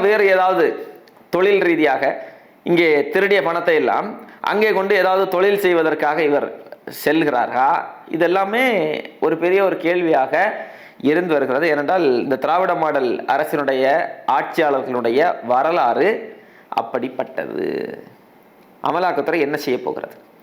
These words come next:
ஏற்கனவே அமலாக்கத்துறை மீது தமிழ்நாட்டு மக்கள் நம்பிக்கையை கிட்டத்தட்ட முழுமையாக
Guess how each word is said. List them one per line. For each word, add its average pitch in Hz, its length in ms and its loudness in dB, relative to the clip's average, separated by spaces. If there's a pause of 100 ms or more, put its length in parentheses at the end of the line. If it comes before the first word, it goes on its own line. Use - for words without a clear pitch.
(440)
ஏற்கனவே 185 460 0
அமலாக்கத்துறை 180 640 0
மீது 151 200 2 (460)
தமிழ்நாட்டு 165 480 0
மக்கள் 147 260 0 (440)
நம்பிக்கையை 143 640 0 (120)
கிட்டத்தட்ட 151 480 -2 (560)
முழுமையாக 147 460 0